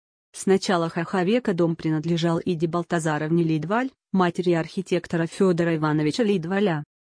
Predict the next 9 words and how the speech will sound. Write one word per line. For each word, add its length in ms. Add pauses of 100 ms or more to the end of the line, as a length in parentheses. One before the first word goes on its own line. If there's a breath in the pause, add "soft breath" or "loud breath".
Здесь 380
размещался 720
торговый 500
дом 240
И 40
П 200
Лидваль 460
и 140
сыновья. 520